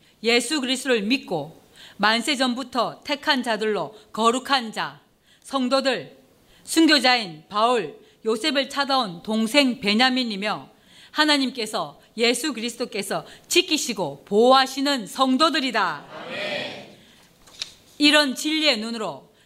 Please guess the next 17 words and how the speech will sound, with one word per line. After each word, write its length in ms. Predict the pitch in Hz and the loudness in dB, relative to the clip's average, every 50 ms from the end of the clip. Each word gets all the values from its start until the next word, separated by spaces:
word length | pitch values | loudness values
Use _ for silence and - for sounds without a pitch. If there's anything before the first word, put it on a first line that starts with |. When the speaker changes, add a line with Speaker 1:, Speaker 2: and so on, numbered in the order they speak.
| _ | _
Speaker 1:
다시 520 | - 226 247 254 254 - 226 196 151 139 - _ _ | -4 -2 -2 -2 -4 -8 -12 -14 -16 -18 -20 _ _
시편 540 | - - 320 269 - - 302 285 254 214 | -12 -10 -10 -10 -8 -6 -6 -6 -6 -6
삼십사 600 | 202 - 285 285 277 - 262 - - 233 208 208 | -8 -6 -6 -6 -6 -8 -12 -8 -6 -4 -4 -4
편 240 | - - 262 262 247 | -4 -4 -4 -4 -4
십일 640 | 233 - - - 294 277 - - - 269 269 269 269 | -6 -6 -4 -2 -2 -2 -2 -4 -2 0 2 2 2
절로 240 | 302 277 247 147 | 4 4 4 4
가자. 320 | 135 160 - - 147 123 143 - _ _ - - - _ - - _ _ - - - - - - | 2 0 -4 -6 -8 -10 -12 -16 _ _ -20 -20 -20 _ -20 -20 _ _ -20 -20 -20 -20 -20 -12
"너희 340 | - 208 214 240 269 269 254 | -4 2 4 6 6 6 4
소자들아, 760 | 226 - - 240 226 214 240 240 220 226 220 190 156 139 151 - - - _ _ - _ _ | 0 -2 -4 -4 0 0 0 0 0 0 -2 -2 -2 -4 -6 -12 -20 -20 _ _ -20 _ _
와서 400 | - 214 247 285 285 - 311 302 | 0 2 4 4 4 4 2 2
내게 420 | 254 220 214 226 226 233 208 180 - | 2 0 -2 0 0 0 -2 -2 -6
들으라. 480 | - 233 226 220 196 165 147 135 147 156 - _ _ _ _ _ - - - | -8 -8 -6 -6 -6 -6 -8 -10 -12 -16 -20 _ _ _ _ _ -20 -14 -4
하나님 480 | - 285 277 269 269 254 247 233 208 - | 0 2 2 2 2 0 -2 -6 -6 -4
앞에 340 | - 247 262 - - 247 214 | -2 -2 -2 -2 -4 -6 -6
와서 540 | 185 170 190 214 - - 214 170 139 - _ _ - _ | -4 -4 -4 -4 -4 -6 -8 -8 -10 -12 _ _ -18 _
하나님의 500 | - 285 285 277 262 247 240 226 220 180 | -2 0 2 2 2 2 0 -2 -2 -2
말씀을 680 | 165 170 180 190 196 190 - - 233 214 185 143 180 | -2 -2 -2 -2 -2 -2 -6 -6 -6 -6 -6 -8 -10